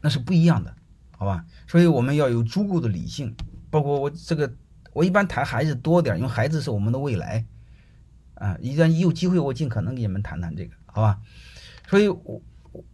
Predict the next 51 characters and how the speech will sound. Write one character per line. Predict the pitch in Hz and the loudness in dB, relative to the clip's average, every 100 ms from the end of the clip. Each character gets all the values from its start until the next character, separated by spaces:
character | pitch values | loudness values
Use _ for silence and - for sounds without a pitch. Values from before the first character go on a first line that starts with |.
| - | -12
我 | 131 123 | -2 2
儿 | 120 175 | 2 2
子 | 175 | 0
写 | - | 0
那 | 156 | -2
本 | 127 98 | 0 -2
书 | - 160 165 | -4 2 2
呢， | 120 | 2
我 | 113 | 0
为 | 151 170 | 0 0
什 | 139 | -2
么 | 135 | -6
让 | 123 | -4
他 | 120 | -4
写 | - - 78 52 | -6 -8 -10 -8
呢？ | 95 120 113 - - - - - - - - - - - - - - - - | -6 -6 -6 -12 -20 -20 -20 -20 -20 -20 -20 -20 -20 -20 -20 -20 -20 -20 -14
其 | - - | -4 0
实 | 185 208 | 2 2
就 | 190 202 | 0 0
是 | 165 104 | 2 0
想 | - 107 107 | -4 -4 0
给 | 165 170 | 4 4
你 | 120 | 4
们 | - 123 139 - | 0 -4 -4 -14
和 | - - | -16 -6
你 | 139 98 | -2 -2
们 | 110 | -2
的 | 131 | -4
孩 | - - - 151 | -6 -8 -6 -6
子 | 127 - - - - | -6 -10 -16 -20 -4
明 | 107 95 110 208 | 0 2 4 4
白 | 185 113 | 4 0
背 | 107 113 | 0 -2
后 | 127 104 | -2 -6
这 | 98 | -4
个 | 113 | -6
事 | - - | -4 -4
儿， | - - - - - - - | -4 -12 -20 -20 -20 -20 -10
就 | - | -2
是 | 170 | -2
他 | 165 202 | -2 -6
受 | - 202 | -4 -2
到 | 185 | -2
挫 | 175 - 170 | -2 2 2
折 | 117 | 4
的 | 113 | 0
时 | |
候 | 117 | 2
能 | 117 165 | 2 2
抵 | 170 - | 0 -6
抗。 | - 165 - | 0 0 -2